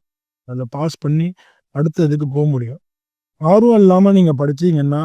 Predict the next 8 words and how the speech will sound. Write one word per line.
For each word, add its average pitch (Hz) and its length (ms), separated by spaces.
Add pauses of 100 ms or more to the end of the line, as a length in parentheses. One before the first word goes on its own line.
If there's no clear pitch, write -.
நீங்க 151 180
எவ்வளவு 165 280
படிச்சாலும் 165 460
அதுல 143 240
வந்து, 143 240 (600)
அ, 139 60 (400)
பிரயோஜனம் 185 460
இருக்காது. 127 340